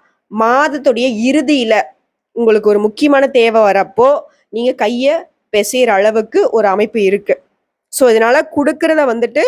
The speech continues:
கரெக்டா பயன்படுத்திக்கோங்க. முக்கியமா துலாம் ராசி பெண்களுக்கு சொல்ற விஷயம், கோபத்தை தவிர்ப்பது உங்களுக்கு ரொம்ப ரொம்ப நல்லது. அடுத்த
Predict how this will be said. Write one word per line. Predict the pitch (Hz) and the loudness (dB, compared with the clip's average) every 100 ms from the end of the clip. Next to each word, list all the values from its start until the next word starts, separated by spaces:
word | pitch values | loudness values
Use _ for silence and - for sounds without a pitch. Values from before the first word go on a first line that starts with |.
| 480 254 | -2 -2
கரெக்டா | 214 - _ - 320 466 _ | -2 -4 _ -2 -2 -2 _
பயன்படுத்திக்கோங்க. | 214 226 214 202 208 214 190 208 - _ _ _ _ _ _ _ _ _ _ _ - | -2 0 -2 -4 -4 -2 0 -2 -4 _ _ _ _ _ _ _ _ _ _ _ -2
முக்கியமா | 277 - - 415 370 381 | -2 -2 0 2 2 0
துலாம் | 294 269 285 | 0 0 2
ராசி | 262 294 233 | 0 -2 -2
பெண்களுக்கு | 240 262 269 269 277 247 | -2 2 0 0 -4 0
சொல்ற | 208 208 | -2 0
விஷயம், | 202 202 - 294 311 | -2 -4 -4 -4 0
கோபத்தை | 240 240 226 262 | 0 0 -2 -2
தவிர்ப்பது | 220 202 202 202 294 226 | 0 0 0 -2 -2 -4
உங்களுக்கு | 226 226 220 277 220 | -2 -2 -2 0 0
ரொம்ப | 208 208 | 0 2
ரொம்ப | 185 214 208 | 2 0 0
நல்லது. | 170 175 170 - _ _ _ - - | -2 -2 -2 -8 _ _ _ -12 -4
அடுத்த | 247 | 0